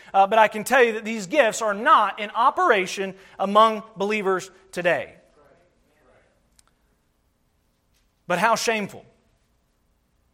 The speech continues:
it is when we have these talents, we have these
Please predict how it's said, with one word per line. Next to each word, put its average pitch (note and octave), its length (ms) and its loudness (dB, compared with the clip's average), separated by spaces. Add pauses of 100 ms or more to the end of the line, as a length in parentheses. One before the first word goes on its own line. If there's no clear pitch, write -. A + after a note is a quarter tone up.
(260)
it F3 100 -6
is F3+ 260 0
when D#3+ 160 -10
we G3 140 -6
have G3+ 260 4
these F3+ 220 -12
talents, F#3+ 560 -2
we F3 80 -12
have F3 240 -2
these E3+ 220 -12